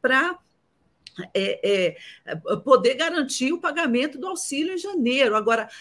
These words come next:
a pec não esgota os problemas que ele vai ter de gestão da política econômica. Eu acho que ele, é, nesse momento, tá articulando a pec e tá deixando ali pra um segundo momento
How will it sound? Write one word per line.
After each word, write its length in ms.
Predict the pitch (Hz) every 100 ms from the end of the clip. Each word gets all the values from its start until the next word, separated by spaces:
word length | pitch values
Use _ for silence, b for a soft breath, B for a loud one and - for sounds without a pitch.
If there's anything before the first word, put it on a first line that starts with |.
| B
a 180 | - 320
pec 480 | - 208 254 349 233
não 180 | 254 381
esgota 600 | 277 170 208 285 330 240
os 140 | 220
problemas 680 | - 214 165 185 269 254 185
que 120 | -
ele 160 | 240 262
vai 180 | 277 262
ter 400 | - 180 226 - B
de 140 | - 220
gestão 560 | 277 269 - - 294
da 100 | 349
política 440 | 370 359 339 339 370
econômica. 720 | 403 392 269 190 143 - 131 b b
Eu 180 | - 196
acho 220 | 202 240
que 100 | -
ele, 300 | 269 226 180 B B _
é, 180 | 190 185
nesse 300 | 233 269 240
momento, 460 | 220 190 285 269
tá 100 | -
articulando 560 | 240 254 233 208 214 202
a 40 |
pec 540 | 180 - 151 220 - -
e 40 | 240
tá 160 | 262
deixando 440 | 233 240 - 233 226
ali 160 | 220
pra 160 | 233 220
um 40 |
segundo 440 | 226 - 180 294 254
momento 640 | 170 220 302 269 - 165